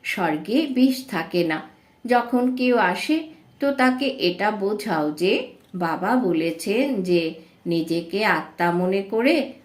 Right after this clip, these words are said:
বাবাকে স্মরণ করো, তো পবিত্র হয়ে যাবে, খাদ বেরিয়ে যাবে। মনমনা ভব, এই শব্দটি স্মরণে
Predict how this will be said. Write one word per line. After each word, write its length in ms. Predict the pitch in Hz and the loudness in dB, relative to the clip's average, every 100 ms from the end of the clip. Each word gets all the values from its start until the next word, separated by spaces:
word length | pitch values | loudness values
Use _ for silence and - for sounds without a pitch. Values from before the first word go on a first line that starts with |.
| _ | _
বাবাকে 580 | 170 156 160 156 - 208 | -4 -2 -2 -6 -6 -6
স্মরণ 500 | - 185 185 208 233 | -4 -2 -2 -2 -4
করো, 480 | 233 220 254 - - - _ - | -2 2 4 2 -2 -16 _ 0
তো 160 | 339 262 | 0 2
পবিত্র 540 | 214 190 180 - 170 | 2 2 0 0 0
হয়ে 360 | 170 170 165 160 | 0 0 0 2
যাবে, 480 | 160 165 202 554 - - - | 0 2 2 0 -4 -14 -6
খাদ 460 | 175 185 220 185 | 0 2 2 2
বেরিয়ে 440 | 180 165 160 160 160 | 4 4 4 2 0
যাবে। 440 | 160 156 160 151 - _ _ _ _ - | 0 -2 -2 -6 -10 _ _ _ _ -8
মনমনা 640 | 170 180 208 214 208 196 | -2 0 0 -4 -4 -2
ভব, 480 | 185 180 151 156 151 - _ _ _ 196 | -2 -2 -2 -2 -6 -10 _ _ _ 2
এই 180 | 202 | 4
শব্দটি 800 | 269 - 180 170 - 170 - 247 | 4 2 0 -2 -4 -4 -2 -2
স্মরণে 640 | 294 - 160 170 180 226 | -2 -2 -4 -2 -2 -2